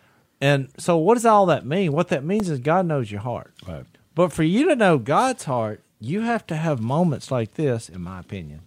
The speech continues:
Speaker 1: where you see Jesus, his motivation here. 'Cause he really, he talks about glorifying God.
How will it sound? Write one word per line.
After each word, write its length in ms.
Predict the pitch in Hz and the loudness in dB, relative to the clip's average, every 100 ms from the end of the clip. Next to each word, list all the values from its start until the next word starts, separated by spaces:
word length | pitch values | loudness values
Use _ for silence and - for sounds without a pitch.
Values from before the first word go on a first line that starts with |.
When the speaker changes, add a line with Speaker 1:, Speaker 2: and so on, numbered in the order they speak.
| _ _ _ _ _ _ _ - | _ _ _ _ _ _ _ -4
Speaker 1:
where 180 | 120 139 | 2 4
you 220 | 160 190 | 4 2
see 600 | - - 185 180 151 123 | 0 2 4 6 2 0
Jesus, 800 | - 139 180 165 117 113 - - _ _ _ _ _ _ _ _ _ _ _ _ _ - | -2 2 2 2 -2 -4 -8 -16 _ _ _ _ _ _ _ _ _ _ _ _ _ -4
his 300 | 151 143 120 | 0 0 2
motivation 920 | 139 156 131 104 127 160 - 101 85 | 2 4 2 0 0 0 0 -6 -6
here. 280 | 92 78 - | -8 -10 -6
'Cause 160 | 147 139 | -2 0
he 120 | 175 | 2
really, 480 | 160 254 277 185 120 | 4 6 6 4 2
he 120 | 135 | -2
talks 320 | - 196 - | 0 0 0
about 320 | 156 143 95 | -2 -2 -2
glorifying 640 | 90 117 139 - 151 139 135 | -4 -2 -2 -2 -4 -4 -6
God. 460 | 120 98 92 92 | -6 -8 -8 -12